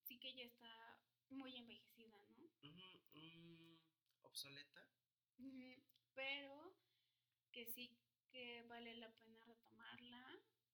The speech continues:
Speaker 1: por esta, por esta situación, ¿no?
Speaker 2: Ujú.
Speaker 1: Por, por ver el trabajo de Bruce Willis, o sea, escuchar su voz, ver su, escuchar su trabajo.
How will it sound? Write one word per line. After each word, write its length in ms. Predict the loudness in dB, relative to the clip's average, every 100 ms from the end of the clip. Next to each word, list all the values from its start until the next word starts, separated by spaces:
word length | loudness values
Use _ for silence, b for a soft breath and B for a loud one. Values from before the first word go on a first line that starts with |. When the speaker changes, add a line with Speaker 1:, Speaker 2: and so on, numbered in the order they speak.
| 6
Speaker 1:
por 180 | 10
esta, 480 | 10 6 2 2 2
por 100 | 2 -4
esta 160 | -6
situación, 460 | -10 -8 -2 -2 0
¿no? 100 | -2
Speaker 2:
Ujú. 220 | -4 -4
Speaker 1:
Por, 220 | -2 2 0 -2 -12 -6
por 220 | -4 -2
ver 160 | 0 2 0
el 60 |
trabajo 320 | -4 -8 -8 -8
de 80 | -10
Bruce 300 | -10 -10 -10
Willis, 580 | -10 -12 -12 -10 -8 -10 -18 -14
o 40 | -8
sea, 140 | -6 -8 -18 -6 -4
escuchar 480 | -4 0 2 2
su 140 | 0 -6
voz, 400 | -8 -8 -8 -8
ver 240 | -2 0 -2
su, 180 | -8 -14 -18 _ B B B B B
escuchar 480 | 2 2 2 0 -2
su 160 | -2 -4
trabajo. 720 | -4 -4 -2 -4 -4 -6 -6